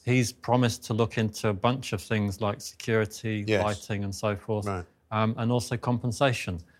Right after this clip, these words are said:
Speaker 1: So, uh, th-, I mean, if it's true that they can just give away nine million quid, you know, the
Speaker 2: Yeah.
Speaker 1: extra profit, um, maybe they've got another nine million quid
Speaker 2: Well,
Speaker 1: to compensate the residents.
Speaker 2: and it's interesting, isn't it? Because it would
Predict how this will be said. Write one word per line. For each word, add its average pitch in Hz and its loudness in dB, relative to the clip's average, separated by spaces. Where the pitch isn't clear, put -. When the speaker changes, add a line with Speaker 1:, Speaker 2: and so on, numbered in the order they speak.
Speaker 1:
So, 123 2
uh, 135 -2
th-, 135 -6
I 139 -4
mean, 151 0
if 143 0
it's 143 -2
true 151 6
that 127 0
they 123 4
can 117 4
just - 0
give 123 2
away 113 4
nine 110 2
million 104 0
quid, 104 0
you 107 -2
know, 107 2
the 107 0
Speaker 2:
Yeah. 113 4
Speaker 1:
extra 107 2
profit, - 0
um, 110 0
maybe 117 0
they've 104 2
got 123 2
another 120 2
nine 123 4
million 120 2
quid 123 -2
Speaker 2:
Well, 151 12
Speaker 1:
to - 6
compensate 123 4
the 117 -6
residents. 135 2
Speaker 2:
and 160 6
it's 156 4
interesting, 151 2
isn't 139 2
it? 101 -4
Because 120 2
it 147 0
would 185 4